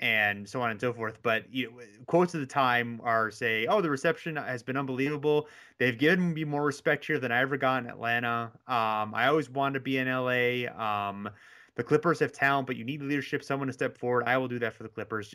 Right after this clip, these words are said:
I, I, obviously, like, he's just making the best of it or whatever, but it's funny to hear him talk about it now versus what he said then. Um, and, uh,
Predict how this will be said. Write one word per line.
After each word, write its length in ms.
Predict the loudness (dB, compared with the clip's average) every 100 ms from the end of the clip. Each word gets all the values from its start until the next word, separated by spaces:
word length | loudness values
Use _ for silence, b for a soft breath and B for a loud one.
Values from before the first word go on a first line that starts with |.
| -8
I, 440 | -4 -2 -2 -4 2
I, 80 | 2
obviously, 540 | 2 2 2 2 0
like, 280 | 0 0 0
he's 260 | -10 -12
just 240 | -12 -14 -4
making 300 | -6 -4 -4
the 60 |
best 220 | -4 -4 -8
of 80 |
it 80 | -8
or 60 | -6
whatever, 380 | -2 0 0 -4
but 140 | -6
it's 160 | -8 -18 -6
funny 300 | 0 0 0
to 100 | -2
hear 280 | -2 -2 -2
him 200 | -8 -10 B B
talk 200 | -2 -2
about 240 | 2 2 4
it 40 |
now 180 | 0 0
versus 360 | -4 -12 -12 -12
what 120 | -12
he 60 | -12
said 340 | -6 -6 -4
then. 360 | -4 -2 -4 -12 _ -4
Um, 520 | -2 -2 -4 -6 -14 _ _ _ _ _ _ -20 _
and, 460 | 0 4 4 2 2
uh, 380 | 4 4 2